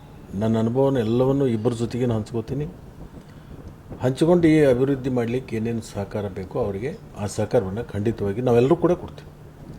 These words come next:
ಇದರಲ್ಲಿ ಯಾವುದೇ ಥರದ ಭಿನ್ನಾಭಿಪ್ರಾಯಗಳಿಲ್ಲ.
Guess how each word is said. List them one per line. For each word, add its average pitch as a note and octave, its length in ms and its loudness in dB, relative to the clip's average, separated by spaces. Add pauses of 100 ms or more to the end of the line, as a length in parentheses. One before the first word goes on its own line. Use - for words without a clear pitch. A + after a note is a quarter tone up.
(400)
ಇದರಲ್ಲಿ A#2+ 280 6
ಯಾವುದೇ B2+ 300 6
ಥರದ C3 560 0 (380)
ಭಿನ್ನಾಭಿಪ್ರಾಯಗಳಿಲ್ಲ. G2 1000 0